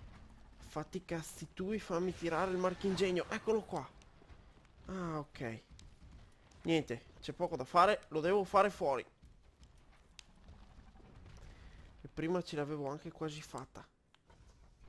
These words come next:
Posso farcela, posso farcela, dai che posso farcela. Sì, super culo. Luce.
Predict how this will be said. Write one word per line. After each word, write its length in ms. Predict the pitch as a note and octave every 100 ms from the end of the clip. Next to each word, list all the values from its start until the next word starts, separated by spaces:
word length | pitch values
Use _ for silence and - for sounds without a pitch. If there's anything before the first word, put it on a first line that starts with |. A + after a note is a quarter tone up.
| - - - - - - - - - -
Posso 240 | F3+ - G#3
farcela, 400 | E3+ D#3 D3 C3
posso 300 | F3+ F#3 G#3
farcela, 480 | G3+ D#3+ C#3 B2+
dai 160 | C3 G#3
che 100 | G#3+
posso 260 | G3+ G3 D#3
farcela. 540 | - E3+ G#3+ A#3+ A3+ - - - - - - - - - - -
Sì, 1400 | - - - G3 A#3 B3+ D#4+ D#4+ D4+ C4+ A#3+ A3 G3 F3+
super 800 | E3 - - - F#3+ C4+ - G#3+ -
culo. 800 | - F#3+ B3+ C#4 A#3 D#3 B2 A#2 - - - - - - - - -
Luce. 1000 | F3+ G3+ C4+ D#4 - C4+ F#3+ D3+ B2